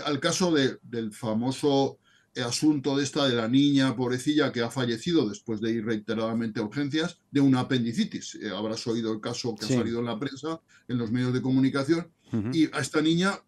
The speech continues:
Speaker 1: por lo que han contado, no se le hizo una analítica de sangre. Si hay fiebre y dolor de ani-, abdominal, hay que hacer analítica de sangre, no olvidarse de eso. Lo digo para nuestros pacientes y también para si algún médico nos escucha,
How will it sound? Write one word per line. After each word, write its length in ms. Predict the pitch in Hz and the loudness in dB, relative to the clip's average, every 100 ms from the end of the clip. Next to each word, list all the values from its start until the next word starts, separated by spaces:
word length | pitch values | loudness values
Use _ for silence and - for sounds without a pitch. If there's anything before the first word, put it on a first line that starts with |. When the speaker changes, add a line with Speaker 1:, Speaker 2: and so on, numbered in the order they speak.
| _ | _
Speaker 1:
por 180 | 131 123 | -2 0
lo 140 | 113 | 0
que 340 | 123 113 104 - - | 0 -2 -4 -8 -8
han 160 | 127 | -6
contado, 480 | 120 135 127 151 190 | 0 0 2 0 0
no 160 | 170 180 | 2 2
se 160 | 233 | 4
le 100 | 165 | 6
hizo 220 | 220 208 143 | 4 2 2
una 180 | 131 | 2
analítica 400 | 120 117 101 107 | 2 -2 -4 -6
de 60 | 107 | -6
sangre. 260 | - 92 - - - - | -6 -10 -12 -20 -20 -4
Si 160 | - | 2
hay 120 | 185 | 2
fiebre 340 | 180 156 131 117 | 4 4 4 2
y 40 | |
dolor 380 | 117 120 156 156 | 0 2 4 4
de 80 | 143 | 2
ani-, 200 | 135 135 | 2 0
abdominal, 520 | 139 127 127 160 226 - | -2 -2 0 2 0 2
hay 100 | 143 | 2
que 80 | 156 | 2
hacer 180 | 185 156 | 2 2
analítica 440 | 143 - 139 131 | 4 4 2 0
de 80 | 123 | -2
sangre, 320 | - 95 92 | -4 -10 -8
no 100 | 123 | -2
olvidarse 440 | 143 139 120 - 92 | 2 2 2 -2 -8
de 80 | 90 | -10
eso. 160 | - - _ - _ | -16 -20 _ -20 _
Lo 140 | 117 | -2
digo 200 | 123 147 139 | 2 2 2
para 200 | 135 120 - - - | 2 2 0 -2 -4
nuestros 600 | 127 120 - 123 110 - _ _ | -2 -2 -2 -2 -2 -4 _ _
pacientes 560 | 131 120 160 190 233 214 | -4 0 2 4 2 2
y 60 | 147 | 2
también 340 | 135 143 185 | 2 2 2
para 240 | 175 131 | 2 0
si 100 | - | 0
algún 280 | 131 110 123 | -4 -2 -2
médico 280 | 127 135 135 | 2 2 2
nos 160 | 139 131 | 0 -2
escucha, 500 | 135 185 190 226 226 | -4 -4 0 0 0